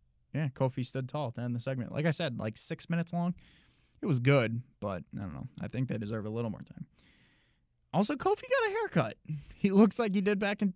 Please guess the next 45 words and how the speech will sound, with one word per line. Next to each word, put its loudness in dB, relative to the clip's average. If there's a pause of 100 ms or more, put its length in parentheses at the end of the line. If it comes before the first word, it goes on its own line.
(100)
two -2
thousand 2
nine, 2 (240)
which 2
is 2 (100)
ironic 2
because -2
of -2
the -6
feud. -2 (380)
Anyway, -10 (480)
that -6
was -6
just -12
a -16
little -14
thing. -18 (140)
Another -2
video -2
package -4
for -8
the -6
Roman -2
Reigns 0
and -2
<laughs> -6
attacker. -4 (100)
So, -4 (160)
throughout 4
the -2
show, 2
I'll 2
get -4
this -4
out -2
of -2
the -2
way -4
now -6 (280)
before -2
we 0
get -2
to -20
the -4
actual, -4